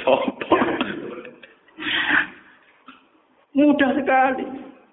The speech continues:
Mulane niki penting nasihat niki. Wa antubahiyan nas bi ibadati rabbik, ya. Saniki mboten kenal ketua partai wis senenge ra karuan. Nah, wingi tenggen kula wonten rombongan bis. Soan muhim ini ke antar bosok.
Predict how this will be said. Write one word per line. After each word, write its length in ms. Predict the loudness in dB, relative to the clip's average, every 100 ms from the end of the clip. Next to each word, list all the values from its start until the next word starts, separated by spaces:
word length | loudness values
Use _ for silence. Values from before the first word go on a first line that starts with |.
| _ -2
Mulane 320 | 0 4 2
niki 160 | 2
penting 360 | 0 -2 0 2
nasihat 440 | 2 2 0 0 -2
niki. 120 | 0
Wa 240 | 2 4
antubahiyan 960 | 2 0 0 0 2 4 4 4 2 2
nas 240 | -2 -2
bi 240 | 0 2 4
ibadati 520 | 4 4 4 2 2 0 -8 -14 -18 -20 _
rabbik, 720 | 2 2 4 4 4 -4 0
ya. 120 | 2 2 -2 -12 -16 -20 _ _ _ 2
Saniki 240 | 2 2
mboten 560 | 2 2 2 2 -2 0
kenal 240 | 2 2
ketua 320 | 2 0 2
partai 320 | 2 2 2 2
wis 120 | 0
senenge 160 | -2 0
ra 160 | 2
karuan. 400 | 2 -2 -6 -10 -14 -20 _ _ _ _ _ _ _ _
Nah, 160 | 0 2
wingi 160 | 2
tenggen 240 | 2 2 4
kula 240 | 4 4
wonten 240 | 4 4
rombongan 480 | 2 4 4 4 2 0
bis. 80 | -2 -4 -10 -14 -18 -20 -20 _ _ _ _ _ _
Soan 320 | 0 2 0
muhim 260 | 2 4 2
ini 160 | -2 0
ke 80 | 2
antar 320 | 2 -2 -4
bosok. 320 | -4 -4